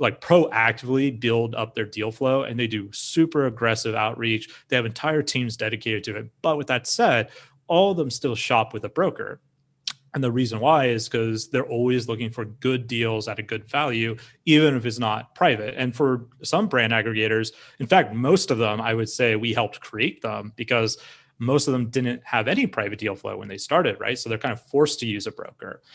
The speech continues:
So we help them get their start in that sense. Um, <clears throat> in terms of why they like us, I, I think, I think it's a few different reasons. One, we're super process driven, like I mentioned. So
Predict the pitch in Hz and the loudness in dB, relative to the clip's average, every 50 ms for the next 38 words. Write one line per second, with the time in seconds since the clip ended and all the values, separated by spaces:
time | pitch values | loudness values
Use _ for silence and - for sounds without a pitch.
0 | - - - - - 120 117 117 117 113 117 120 120 131 127 - 127 123 - - | -20 -20 -8 -2 0 2 4 4 4 2 2 0 0 0 0 2 2 0 0 -2
1 | 123 107 107 107 120 113 - 117 104 98 - - 151 143 127 120 - - 107 104 | -6 -6 -4 -4 -4 -4 -2 -4 -6 -4 -2 2 4 4 4 2 -2 -8 -10 -10
2 | 101 101 - - - 117 98 98 - - - - - - - - - _ - 135 | -10 -10 -8 -6 -6 -6 -6 -6 -10 -14 -16 -16 -16 -18 -20 -20 -20 _ 2 4
3 | 127 127 123 123 123 120 117 113 107 104 101 98 95 - _ _ - - 269 208 | 6 8 8 8 6 6 4 2 0 -2 -4 -10 -14 -16 _ _ 8 10 10 10
4 | 160 131 117 113 113 - 139 123 - - 170 170 175 170 170 - 170 143 139 135 | 10 6 2 -2 -2 -4 -4 -2 2 2 2 2 2 0 -2 0 2 4 4 6
5 | 135 131 127 127 123 120 120 - 123 117 117 120 120 120 123 131 123 123 117 113 | 6 6 6 4 4 2 -2 -8 -6 0 2 4 6 6 6 4 2 2 2 2
6 | 110 104 104 - - 95 95 - 117 113 110 110 - - - - - - - - | 2 0 0 -2 -4 -2 0 2 2 2 2 0 -4 -10 -12 -16 -20 -20 -20 -10
7 | _ - 131 123 123 120 123 131 - 135 120 - 196 208 226 208 196 196 - 180 | _ 0 2 4 4 2 0 0 -2 -4 -2 -2 -2 -2 -2 -2 -4 -2 -2 0
8 | - 247 233 190 170 - - - 147 131 127 117 113 110 120 104 104 104 104 107 | 0 2 2 2 2 0 -2 0 0 0 2 2 0 -2 -2 -6 -6 -6 -8 -8
9 | 107 98 101 107 - 120 123 131 131 135 131 131 123 - - _ _ _ _ - | -10 -12 -12 -12 -10 -4 0 0 2 2 0 -2 -4 -8 -12 _ _ _ _ -8
10 | 120 - - - 147 135 - 131 113 - - 110 107 110 - 131 123 117 - - | -6 -6 -2 0 2 2 2 2 0 0 0 0 0 0 0 0 -2 -2 -2 -2
11 | 127 120 123 127 123 113 107 101 - 107 104 107 104 104 - - 131 123 123 123 | -2 0 0 0 0 0 0 -2 -2 -4 -6 -6 -8 -8 -6 -6 -4 -4 -4 -4
12 | - - 120 113 107 | -2 0 2 2 2